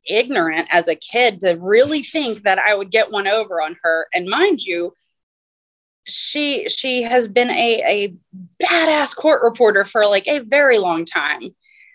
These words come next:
So she clearly, <laughs> like, I wasn't pulling one over on this one,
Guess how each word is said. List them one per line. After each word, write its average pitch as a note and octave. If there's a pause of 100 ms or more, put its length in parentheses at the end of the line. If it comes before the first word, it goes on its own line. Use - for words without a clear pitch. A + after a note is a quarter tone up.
(140)
So G#3
she -
clearly, F#4+ (140)
<laughs> -
like, F4+
I E4
wasn't E4+
pulling D4
one A#3+
over G#3+
on G3
this E3+
one, E3